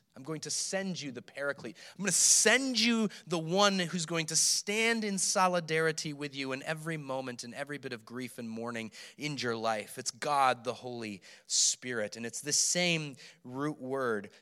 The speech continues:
parakaleo. It's used to describe comfort, withness, togetherness, comfort, coming alongside of.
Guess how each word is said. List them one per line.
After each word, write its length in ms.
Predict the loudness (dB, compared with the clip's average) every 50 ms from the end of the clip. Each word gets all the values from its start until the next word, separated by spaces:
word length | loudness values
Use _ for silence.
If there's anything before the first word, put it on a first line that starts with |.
| _ _
parakaleo. 1040 | -6 -2 0 0 0 -2 -4 -6 -8 -4 -2 -2 -2 -2 -2 -4 -4 -4 -6 -8 -12 _ _ _ _ _ _ _ _ _ _ _ _ -12
It's 200 | -6 -6 -6 -6
used 560 | -4 -6 -4 -4 -2 -2 -4 -4 -6 -6 -8
to 60 | -10
describe 500 | -8 -4 -4 -4 -4 -2 -4 -6 -6 -6
comfort, 460 | -8 -8 -8 -8 -10 -10 -10 -12 -10 -12 -16 -10
withness, 680 | -2 0 2 2 0 -2 -6 -8 -8 -6 -2 -2 -2
togetherness, 800 | -2 -2 -6 -6 -2 0 0 0 0 -4 -6 -4 -2 -2 -2 -2 -4 -12 -14 -10 _
comfort, 680 | -6 -2 0 0 0 0 -2 -8 -8 -8 -8 -8 -10 -14 -16 -18 -14
coming 380 | -12 -4 -2 0 0 0 0 0
alongside 1120 | -2 0 2 2 4 4 4 2 0 4 4 6 6 6 4 4 4 4 4 2 2 -2
of. 420 | -6 -6 -6 -8 -8 -10 -12 -16